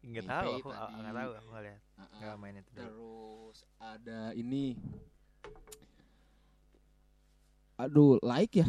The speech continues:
Speaker 2: Apa sih itu teh?
Speaker 1: Oh, like, ya,
Speaker 2: Like.
Speaker 1: like, like. <clears throat>
Speaker 2: Nah, itu maksudnya kan banyak pilihannya. Kenapa TikTok gitu?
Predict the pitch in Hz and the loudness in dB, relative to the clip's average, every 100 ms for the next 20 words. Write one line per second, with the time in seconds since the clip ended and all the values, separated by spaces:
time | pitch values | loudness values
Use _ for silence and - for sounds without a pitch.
0 | - 190 196 202 233 220 - 233 135 131 | 2 6 10 10 6 0 -2 -2 2 2
1 | 117 120 117 107 117 120 120 120 110 95 | 2 2 0 0 0 4 4 4 2 -2
2 | 95 95 92 90 92 - _ _ _ _ | -10 -12 -12 -14 -18 -20 _ _ _ _
3 | 156 139 101 _ _ _ _ _ _ _ | -12 -12 -14 _ _ _ _ _ _ _
4 | - 117 - 185 185 151 - _ _ 123 | -8 -6 0 2 4 2 -6 _ _ -10
5 | 143 151 175 202 185 - - - - - | -4 -2 0 2 0 -2 -16 -20 -20 -8
6 | 107 98 107 117 - - - 120 117 101 | -4 0 2 0 -4 -18 -6 -2 0 8
7 | - 139 - - - - - - - 123 | 10 10 6 -4 -12 -20 -20 -12 -6 -4
8 | 123 127 - - 175 - 247 - - | -4 -4 -6 -4 -4 -2 -8 -8 -6